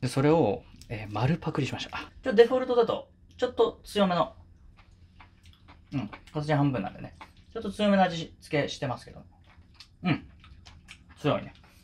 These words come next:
うん。でね、水気取んの大事。ごま。あとね、見栄えがいいっていうのがある。で、いりごま、こうやって潰しながらやると香りが立つからね。やってみてください。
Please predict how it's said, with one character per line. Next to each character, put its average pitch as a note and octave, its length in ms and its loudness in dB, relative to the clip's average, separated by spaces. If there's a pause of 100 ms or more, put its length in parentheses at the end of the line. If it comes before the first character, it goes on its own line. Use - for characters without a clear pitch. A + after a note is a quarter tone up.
(100)
う D3+ 80 2
ん。 - 100 -4 (180)
で D3 120 2
ね、 A#2 100 2
水 E3 300 2
気 B3+ 120 4
取 B3+ 200 6
ん - 20 6
の A#2 100 2
大 A2+ 280 -2
事。 G#2+ 100 -8 (920)
ご C#3+ 140 -4
ま。 - 320 0 (1200)
あ F#3+ 80 0
と - 100 -6
ね、 - 80 -4 (520)
見 F#3+ 100 8
栄 C#4 220 8
え D4+ 40 6
が D#4 100 2
い C#4+ 100 6
い - 20 0
っ - 60 -4
て - 100 -6
い G2+ 40 -4
う - 20 -6
の - 80 -10
が - 60 -10
あ - 20 -10
る。 - 60 -20 (280)
で、 D3+ 180 4 (760)
い B3 140 8
り D#4 120 12
ご D4+ 120 12
ま、 C4 140 10
こ - 160 6
う - 20 10
や C#4+ 60 8
っ - 40 -6
て - 60 -20
潰 D4 280 2
し D4 160 6
な C#4+ 100 10
が C4+ 80 8
ら C4 300 8
や F#3+ 120 6
る G3+ 140 4
と G3+ 140 2
香 G3 300 2
り G3 40 4
が F#3 80 4
立 F3 140 0
つ - 60 -12
か - 100 -6
ら - 60 -12
ね。 - 60 -8 (2000)
や - 60 -8
っ - 20 -10
て - 100 -8
み - 60 -12
て - 80 -20
く - 80 -20
だ - 40 -18
さ - 120 -16
い。 - 20 -16